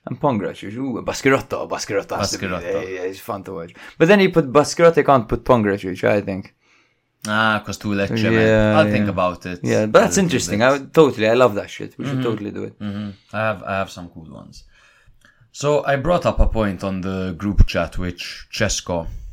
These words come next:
Speaker 2: disagreed with. God, God bless him. Um, where I said that I prefer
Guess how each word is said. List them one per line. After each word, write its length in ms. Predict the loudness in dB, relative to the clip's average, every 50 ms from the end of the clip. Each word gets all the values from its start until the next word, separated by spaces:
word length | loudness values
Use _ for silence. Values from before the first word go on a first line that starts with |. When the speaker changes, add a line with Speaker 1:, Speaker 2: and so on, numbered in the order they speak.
| -16 -16 -12
Speaker 2:
disagreed 560 | -10 -8 -8 -8 -8 -8 -8 -10 -10 -10 -10
with. 260 | -8 -8 -8 -6 -6 -6
God, 400 | -4 -2 -2 -4 -6 -10 -6 -4
God 300 | -2 -2 -2 -2 -4 -4
bless 260 | -4 -2 -2 -4 -4
him. 280 | -6 -8 -8 -10 -12 -16 -20 -16 -10
Um, 720 | -6 -4 -2 -2 -2 -2 -4 -4 -4 -6 -6 -6 -6 -8 -10 -14 _ _ _ _ _ _ _ _ _ _ _ _ _ _ _ _ _
where 260 | 0 4 6 6 6
I 120 | 6 4 4
said 320 | 2 0 0 0 0 0
that 180 | -2 -4 -4 -4 -4
I 160 | -2 -2 -2 4
prefer 720 | 4 4 4 4 0 -2 -2 0 0 0 -4 -6 -8